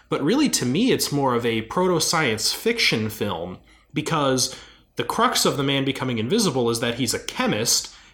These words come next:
and he invents a solution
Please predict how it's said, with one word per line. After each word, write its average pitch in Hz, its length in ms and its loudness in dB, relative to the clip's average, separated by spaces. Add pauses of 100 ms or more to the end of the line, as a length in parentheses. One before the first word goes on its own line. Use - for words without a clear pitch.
(120)
and 127 520 0
he 135 260 0
invents 123 640 0
a 120 220 0
solution 117 1000 0